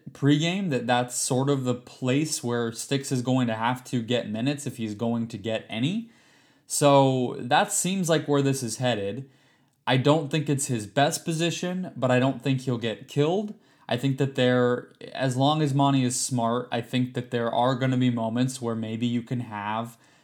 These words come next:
that double big man type of lineup, and, and it might work. I mean, remember, guys, like, we saw for dozens of games last year, Frank Kaminsky and DeAndre Ayton both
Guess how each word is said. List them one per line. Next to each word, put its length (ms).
that 260
double 300
big 220
man 280
type 280
of 100
lineup, 560
and, 580
and 160
it 60
might 220
work. 360
I 60
mean, 160
remember, 320
guys, 280
like, 220
we 180
saw 500
for 580
dozens 500
of 140
games 340
last 360
year, 160
Frank 280
Kaminsky 460
and 100
DeAndre 440
Ayton 240
both 460